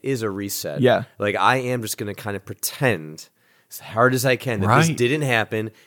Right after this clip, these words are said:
Speaker 1: It's over.
Speaker 2: Mm-hmm.
Speaker 1: I'm here now.
Speaker 3: I'm
Speaker 1: I, I,
Speaker 3: back.
Speaker 1: yup, this is a, this is a brand new day.
Speaker 2: Uh-huh.
Speaker 3: And they all welcome him back.
Speaker 2: Yeah, yeah.
Speaker 1: Yeah.
Speaker 2: They're, like, happy to see him. "Oh, your mom's okay?" Like, yeah, everything's, uh,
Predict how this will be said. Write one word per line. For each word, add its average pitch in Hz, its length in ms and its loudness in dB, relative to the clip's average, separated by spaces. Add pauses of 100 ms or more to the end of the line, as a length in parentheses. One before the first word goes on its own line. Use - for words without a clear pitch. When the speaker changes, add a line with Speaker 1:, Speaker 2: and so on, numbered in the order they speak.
(140)
Speaker 1:
It's - 220 -8
over. 123 460 2
Speaker 2:
Mm-hmm. 131 320 0 (220)
Speaker 1:
I'm 117 220 4
here 127 320 -2
now. 82 480 -4
Speaker 3:
I'm 92 60 -2
Speaker 1:
I, 98 160 2
I, - 20 -2
Speaker 3:
back. 95 460 0
Speaker 1:
yup, 104 320 -6
this 104 240 -6
is 101 160 -6
a, 95 100 -2
this 90 380 -8
is 90 140 -8
a 87 40 -10
brand 95 380 -4
new 98 160 -6
day. 80 440 -4 (340)
Speaker 2:
Uh-huh. 107 160 -2
Speaker 3:
And 120 120 8
they 110 140 4
all 120 240 8
welcome 120 480 2
him 123 220 0
back. 104 300 2
Speaker 2:
Yeah, 165 120 8
yeah. 104 80 6
Speaker 1:
Yeah. 113 360 6
Speaker 2:
They're, 147 80 4
like, 151 140 2
happy 165 300 -2
to 170 60 -2
see 220 160 -2
him. 214 100 2
"Oh, 226 120 6
your 160 140 6
mom's 196 280 2
okay?" 214 400 2
Like, 135 220 2
yeah, 156 160 4
everything's, 147 580 -2
uh, 123 220 2